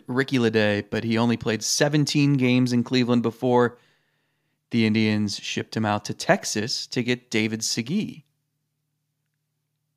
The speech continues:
And that was the first trade Chris Antonetti ever actually, like,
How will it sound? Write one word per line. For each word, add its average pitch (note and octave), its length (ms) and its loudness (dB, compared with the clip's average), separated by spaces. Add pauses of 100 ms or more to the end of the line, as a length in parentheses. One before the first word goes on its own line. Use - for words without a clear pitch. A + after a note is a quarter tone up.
(600)
And G#2+ 180 0
that G#2+ 180 4
was G#2+ 300 -2
the G#2+ 280 -2
first - 460 -2
trade C#3+ 420 2
Chris D3 220 -2
Antonetti C3 520 2
ever A2+ 260 0
actually, A2+ 640 -4
like, G#2 240 -6